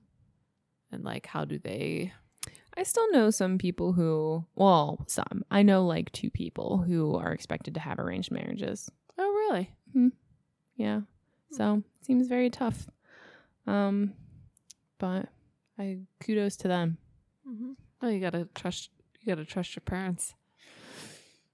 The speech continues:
Speaker 2: That would be tough.
Speaker 1: Could you do it? Could you have trusted them to pick out an appropriate person for you?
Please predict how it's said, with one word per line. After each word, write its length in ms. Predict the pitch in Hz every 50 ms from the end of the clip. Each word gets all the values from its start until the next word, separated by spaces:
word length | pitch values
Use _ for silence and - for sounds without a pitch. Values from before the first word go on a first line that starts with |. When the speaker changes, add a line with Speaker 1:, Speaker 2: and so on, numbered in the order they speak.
| _ -
Speaker 2:
That 1120 | 220 220 214 208 202 196 190 180 180 175 175 170 165 160 160 - - - - - - - -
would 120 | - -
be 120 | - -
tough. 520 | - - - - - - - - - - - - - - -
Speaker 1:
Could 260 | - - 190 147 160
you 140 | 170 175 175
do 280 | 151 - 156 143 - 170
it? 200 | 208 254 269 - - _ _ _ _ _
Could 240 | - - 202 156 151
you 180 | 185 180 180 196
have 200 | 208 202 180 -
trusted 600 | - - - - 147 165 - - - 240 226 180
them 240 | 185 196 196 208 220
to 60 | 226
pick 280 | 190 - - 170 - -
out 220 | - 160 160 -
an 100 | 165 156
appropriate 640 | 151 - - - - 156 156 - - 170 165 - -
person 460 | - 170 143 160 180 - - 190 190 202
for 160 | - - 202
you? 320 | 208 214 214 220 247 277